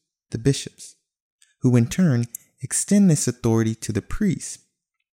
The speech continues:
A priest cannot forgive something of which he is unaware,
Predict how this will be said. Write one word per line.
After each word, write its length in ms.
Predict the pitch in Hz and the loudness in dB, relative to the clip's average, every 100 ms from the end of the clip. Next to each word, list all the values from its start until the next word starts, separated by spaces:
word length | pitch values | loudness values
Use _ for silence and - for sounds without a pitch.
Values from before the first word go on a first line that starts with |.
| _ _ _ _ | _ _ _ _
A 60 | 120 | 2
priest 640 | - 175 190 - - - | 6 6 4 -2 -6 -8
cannot 320 | - 123 135 | -4 -2 -2
forgive 320 | - 117 131 127 | -4 0 0 0
something 460 | - 123 - 107 | -2 -2 -2 -2
of 100 | 101 | -2
which 480 | 110 123 - - - | -2 -2 -4 -14 -4
he 120 | 120 | 0
is 120 | 107 | 0
unaware, 560 | 107 101 110 139 - | 0 -2 -2 -4 -4